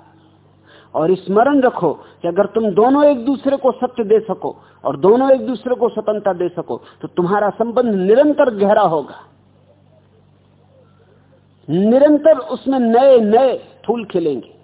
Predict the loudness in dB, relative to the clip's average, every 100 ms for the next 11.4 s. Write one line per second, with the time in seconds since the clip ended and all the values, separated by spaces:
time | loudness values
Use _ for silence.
0 | _ _ _ _ _ _ _ _ _ _
1 | _ _ _ -8 -4 -4 -4 -6 -4 -2
2 | 2 4 4 0 0 0 0 0 -2 -6
3 | -8 -10 -8 -4 -2 -2 -4 -6 -6 -8
4 | -8 -8 -4 -2 0 2 2 0 -6 -4
5 | -2 0 0 -2 -6 -16 -20 _ _ _
6 | -4 0 2 0 0 -2 -2 -2 -2 -4
7 | -2 -2 -2 -2 -2 -2 -2 -4 -6 -2
8 | -2 -2 -4 -4 -6 -8 -16 -10 -4 -2
9 | -2 -2 -4 -4 -4 -4 -6 -4 -4 -2
10 | -4 -2 -4 -6 -12 -18 -8 -6 -2 -4
11 | -2 -4 -4